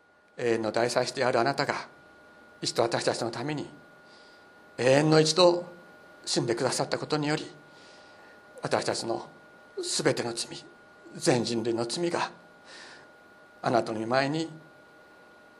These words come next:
取り消されたこと、キャンセルされたことを感謝いたします。今も罪深い心を背負っている、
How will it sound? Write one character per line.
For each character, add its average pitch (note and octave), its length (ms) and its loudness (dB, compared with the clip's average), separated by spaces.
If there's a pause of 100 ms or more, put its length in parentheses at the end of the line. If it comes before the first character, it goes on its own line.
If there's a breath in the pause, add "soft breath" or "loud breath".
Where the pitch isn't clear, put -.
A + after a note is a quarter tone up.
(840)
取 B2 160 -2
り A#2 40 -6
消 B2 80 0
さ A#2 120 0
れ A#2 60 -2
た - 100 -8
こ - 80 -10
と、 - 100 -14 (640)
キ - 80 -2
ャ D3 80 4
ン A#2+ 40 0
セ B2 100 0
ル G#2+ 60 -2
さ D3+ 100 -2
れ C3+ 80 -4
た D3+ 100 -10
こ - 80 -16
と - 140 -16
を - 20 -18 (640)
感 - 160 -2
謝 - 120 -6
い A2+ 40 -12
た - 80 -8
し - 140 -6
ま - 100 -14
す。 - 180 -14 (3750 loud breath)
今 A2 200 -4
も B2+ 260 -8 (1160)
罪 A#2 140 -2
深 B2+ 240 2
い A2+ 60 2
心 C#3 320 4
を - 260 2 (2250)
背 - 160 0
負 B2+ 60 2
っ - 60 -8
て D#3+ 100 -4
い - 80 -6
る、 - 140 -12